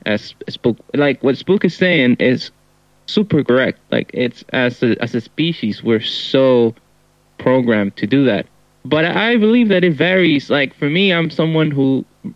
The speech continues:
uh, I, I rely much more on individual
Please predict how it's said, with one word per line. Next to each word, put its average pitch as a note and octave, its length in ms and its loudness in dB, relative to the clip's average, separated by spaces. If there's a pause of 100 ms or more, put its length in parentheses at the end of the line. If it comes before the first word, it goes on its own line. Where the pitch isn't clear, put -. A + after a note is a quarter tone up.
(380)
uh, B2 300 -2
I, C#3+ 280 -2
I D3+ 80 -4
rely D#3+ 320 2
much C#3 300 0
more C#3 240 2
on B2+ 100 4
individual A#2+ 840 2